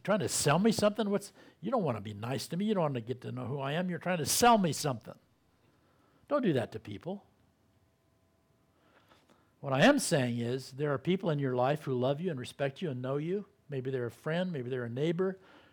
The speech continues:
maybe they're a child or a parent. And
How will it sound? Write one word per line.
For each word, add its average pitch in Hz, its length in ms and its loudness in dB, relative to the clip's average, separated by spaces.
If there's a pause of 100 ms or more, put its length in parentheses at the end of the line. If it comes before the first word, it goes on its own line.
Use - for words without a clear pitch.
(100)
maybe 135 180 -2
they're 120 180 -2
a 117 40 -4
child 160 500 4
or 123 60 -4
a 110 60 -4
parent. 185 500 2 (1900)
And 151 500 0